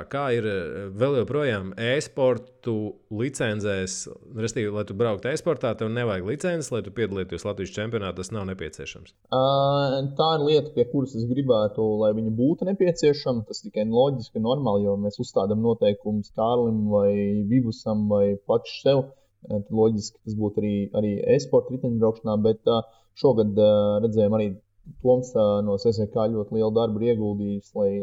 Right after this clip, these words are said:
Speaker 2: lai arī ieviestu mazliet stingrākus tos nosacījumus. Un dalībnieku skaits varbūt šajā gadā nebija tik ļoti liels, kā tas bija iepriekšējos gados. Ā, tāpēc arī mēs tur esam vēl tādā pārejas, pārejas procesā, bet es esmu pavisam drošs,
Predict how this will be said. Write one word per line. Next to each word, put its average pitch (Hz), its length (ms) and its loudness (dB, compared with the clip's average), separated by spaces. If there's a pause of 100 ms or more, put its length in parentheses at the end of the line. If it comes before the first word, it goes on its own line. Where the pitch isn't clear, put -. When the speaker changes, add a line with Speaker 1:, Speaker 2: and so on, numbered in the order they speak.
Speaker 2:
lai 104 140 -2 (160)
arī 104 160 0 (160)
ieviestu 107 400 -2
mazliet 107 260 -2
stingrākus 151 540 -2
tos 113 180 -2
nosacījumus. 113 720 -2 (500)
Un 107 240 -4
dalībnieku 104 460 0
skaits - 260 -4
varbūt 104 220 -6
šajā 107 240 2
gadā 101 160 -2
nebija 151 320 2
tik 139 240 -2
ļoti 123 400 2
liels, 123 260 2
kā 107 160 0
tas - 160 -14
bija 110 220 -2
iepriekšējos 107 500 -2
gados. 107 280 -2 (380)
Ā, 107 280 -4
tāpēc 104 260 -2 (100)
arī 107 160 -2
mēs 110 200 -4
tur 123 160 0
esam 104 200 -4
vēl 98 120 6
tādā 101 260 2
pārejas, 110 540 0
pārejas 110 320 0
procesā, 131 480 -2
bet 101 160 -6
es 101 100 -6
esmu - 160 -6
pavisam 110 320 0
drošs, 110 300 0